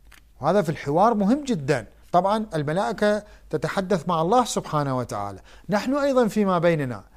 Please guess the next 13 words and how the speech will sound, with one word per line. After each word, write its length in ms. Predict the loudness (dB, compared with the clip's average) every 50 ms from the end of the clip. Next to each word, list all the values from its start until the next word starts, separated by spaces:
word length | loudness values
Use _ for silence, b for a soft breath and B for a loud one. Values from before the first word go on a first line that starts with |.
| -12 -8
الآن 320 | -4 -2 0 2 2 0 0
الإنسان 600 | -2 -4 -6 -8 -8 -6 -2 0 0 2 0 0
عندما 520 | -2 -2 0 0 2 2 0 -2 -4 -6 b b b b b b b b b b b b
يذهب 440 | -6 -2 2 2 2 2 2 0 0
إلى 120 | 2 2 2
عالم 560 | 2 4 4 6 6 6 6 4 2 0 -2
مثلًا، 200 | -4 -4 -4 -4
إلى 280 | -4 -4 -4 -4 -4
مجتهد، 540 | -2 -4 -4 -4 -4 -2 -2 -2 -2 -2 -2
إلى 140 | -2 -2 -2
عالم، 480 | -2 2 4 4 6 6 4 2 -2 -4
إلى 240 | -4 -4 -4 -4
فقيه، 520 | -4 -6 -6 -2 0 2 4 4 2 0